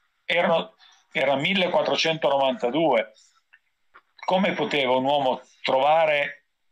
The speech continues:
e sapere determinate cose o, o la volontà della scoperta? Ecco perché vi dico che queste, que-, queste cose vanno sempre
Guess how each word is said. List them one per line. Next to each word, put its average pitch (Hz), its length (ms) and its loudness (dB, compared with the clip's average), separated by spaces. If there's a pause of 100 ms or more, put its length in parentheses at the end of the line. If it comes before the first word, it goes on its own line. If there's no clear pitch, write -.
e - 120 -8
sapere 165 520 0
determinate 131 960 -2 (920)
cose 113 760 0 (300)
o, 147 100 -4
o 147 220 0
la 147 120 2
volontà 151 460 0
della 143 200 2
scoperta? 117 760 -2 (680)
Ecco 147 240 -4
perché 120 240 -2
vi 131 100 -2
dico 127 260 -2
che 117 320 -2 (760)
queste, - 540 -6 (300)
que-, - 220 -6
queste 147 480 -4
cose 151 540 -2
vanno 156 480 0
sempre 180 600 -2